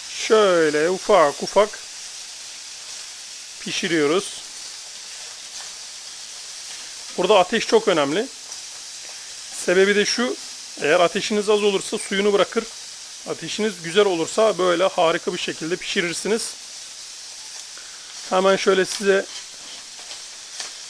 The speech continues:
şunları arka tarafı sallayayım. Bir tane buradan hafif orta pişenlerden birkaç tanesini alayım. Size kesmesini de göstereyim. Şu yağ burada, bunu unutmuyoruz.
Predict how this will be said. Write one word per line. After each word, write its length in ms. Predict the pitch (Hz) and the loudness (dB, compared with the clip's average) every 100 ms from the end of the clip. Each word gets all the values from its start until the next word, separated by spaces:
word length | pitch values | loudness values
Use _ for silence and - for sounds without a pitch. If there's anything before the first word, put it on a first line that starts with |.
| - | -8
şunları 340 | - 170 165 | -2 2 6
arka 240 | 165 - | 4 2
tarafı 320 | 175 170 160 - | 2 2 2 0
sallayayım. 420 | - 156 170 170 | 2 2 2 -2
Bir 60 | |
tane 280 | 165 165 170 - - - | 2 2 2 -4 -10 -14
buradan 440 | 208 170 156 156 247 - - - - - - - - - - - | -6 -2 2 0 0 -12 -14 -14 -14 -14 -14 -14 -14 -14 -14 -4
hafif 320 | 180 - - | -2 -2 -2
orta 240 | 175 151 170 | 0 0 0
pişenlerden 640 | - - 160 147 147 156 | 0 2 2 2 2 2
birkaç 300 | 165 - 165 | 0 0 0
tanesini 440 | - 151 147 - 180 | 2 0 0 -2 0
alayım. 280 | 170 165 | 2 0
Size 180 | - 180 | -2 -4
kesmesini 600 | 180 - - 175 - 175 | -4 -6 -4 -4 -2 2
de 80 | 165 | 2
göstereyim. 520 | 139 - 160 147 196 - - - - - - - - - - - - - - - - - - - - - - - | 2 -2 -2 -2 -2 -8 -14 -14 -14 -14 -14 -14 -16 -16 -16 -16 -14 -14 -12 -12 -12 -12 -14 -14 -14 -14 -14 -12
Şu 200 | - - | -8 -2
yağ 340 | 156 160 165 - - - - | 4 6 6 4 -6 -14 -6
burada, 260 | 165 156 156 | 0 4 4
bunu 120 | 165 | 2
unutmuyoruz. 600 | 165 170 165 - 131 147 | 2 0 -2 -4 -2 -2